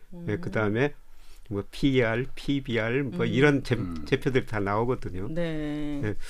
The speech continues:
Speaker 2: 그거는 뭐 어떻게 보냐면요, 그냥 거래하는 증권사
Speaker 1: 음.
Speaker 2: 거기 들어가지고 그 종목을 치면요,
Speaker 1: 네.
Speaker 2: 여러 증권사 애널리스트들이
Speaker 1: 음.
Speaker 2: 그 기업에 대해서 보고서를 내거든요.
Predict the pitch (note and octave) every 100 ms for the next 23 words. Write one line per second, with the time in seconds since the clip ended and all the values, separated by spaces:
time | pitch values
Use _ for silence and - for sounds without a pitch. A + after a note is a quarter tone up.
0 | - - - C3+ E3 E3+ D#3+ C3+ A#2+ A2+
1 | G3 E3 D3+ C3+ B2 G#2+ G#2+ A#2 - C#3+
2 | C3 - - - - - - - - -
3 | - - - - D3+ F#3 C#3+ - C3 D#3
4 | D3 C3+ A2+ A#2+ A#2+ F#3 F3 D3 - -
5 | - - B2 C#3 C3 B2+ B2 A2 A#2+ B2+
6 | - C3+ C3 - A#2+ C3 A#2 G#2+ - -
7 | D#3 A#2 F#2+ G2+ G#2+ F#3 F3+ D#3+ E3 -
8 | A2+ C3 E3+ D#3+ - A2+ B2 A#2+ G#2 G#2
9 | B2 A#2+ A2+ - - A2 A2 C#3+ - -
10 | F3 - C3+ B2 B2 A#2 A2 A2 G#2+ G2
11 | C3 B2+ - - C#3 D3+ D3 A#2+ G2+ F#2+
12 | F2+ F2+ F#2+ E2 F#2+